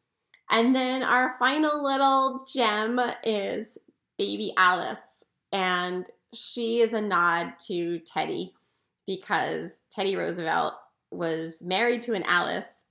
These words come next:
and he had a daughter named Alice, and his wife actually died in childbirth, um, giving birth to Alice. And he has a famous saying that says, um, "I cannot be both president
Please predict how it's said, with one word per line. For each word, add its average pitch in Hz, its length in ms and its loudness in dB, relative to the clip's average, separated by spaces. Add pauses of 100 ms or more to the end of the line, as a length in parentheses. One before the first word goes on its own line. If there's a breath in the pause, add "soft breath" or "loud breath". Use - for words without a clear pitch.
and 175 420 -2
he 196 120 -8
had 202 180 -2
a 170 60 -4
daughter 170 560 0
named 170 340 -6
Alice, - 580 -6 (120)
and 170 280 -4
his 170 340 -10
wife 269 300 -2
actually 185 300 -2
died 165 320 0
in 165 140 -8
childbirth, 202 580 -4 (240)
um, - 500 -8
giving 170 260 -4
birth 175 260 -6
to - 160 -4
Alice. - 400 -4 (760)
And 247 100 -2
he 226 100 2
has 226 120 4
a 247 60 0
famous 202 400 0
saying 175 300 0
that - 220 -10
says, 165 320 -6 (140)
um, 156 360 0 (500 soft breath)
"I 214 140 6
cannot 220 400 4
be 220 80 0
both 196 320 0
president 175 480 0